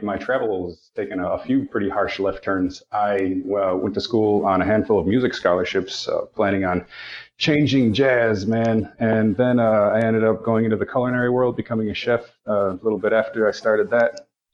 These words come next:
That was a good time, cooked for about a decade or so. Uh, at one point, I decided that it would be really nice to leave work and smell the same way that I smelled when I walked into work.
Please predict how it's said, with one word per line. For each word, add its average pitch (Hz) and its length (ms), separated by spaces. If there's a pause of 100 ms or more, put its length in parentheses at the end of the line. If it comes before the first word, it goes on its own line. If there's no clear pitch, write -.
(220)
That 107 100
was 104 140
a - 20
good 98 160
time, 98 260
cooked - 240
for 98 120
about 92 340
a 90 60
decade 90 400
or 90 80
so. 101 440
Uh, 101 360 (120)
at 110 140
one 139 200
point, 135 280
I 107 60
decided 113 500
that 95 140
it 98 80
would 95 120
be 95 120
really 135 260
nice 123 300
to - 140
leave 101 300
work 110 320
and 90 160
smell 117 380
the 113 100
same 113 300
way 117 140
that 104 160
I 98 60
smelled 110 360
when 104 140
I 95 80
walked 101 260
into 143 160
work. 196 340